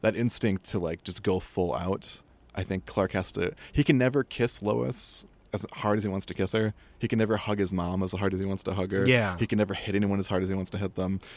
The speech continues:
Speaker 1: Like, he lives in a world that is fragile. And
Speaker 2: Yeah.
Speaker 1: what is that like? Yeah.
Speaker 2: Yeah, so I, I think that would be really fascinating. And then also just, like,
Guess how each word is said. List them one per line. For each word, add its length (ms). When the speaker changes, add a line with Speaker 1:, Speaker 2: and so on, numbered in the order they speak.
Speaker 1:
Like, 160
he 120
lives 260
in 80
a 60
world 420
that 80
is 140
fragile. 600
And 80
Speaker 2:
Yeah. 200
Speaker 1:
what 140
is 120
that 220
like? 360
Yeah. 320
Speaker 2:
Yeah, 280
so 400
I, 240
I 100
think 160
that 120
would 80
be 120
really 200
fascinating. 760
And 120
then 140
also 280
just, 260
like, 280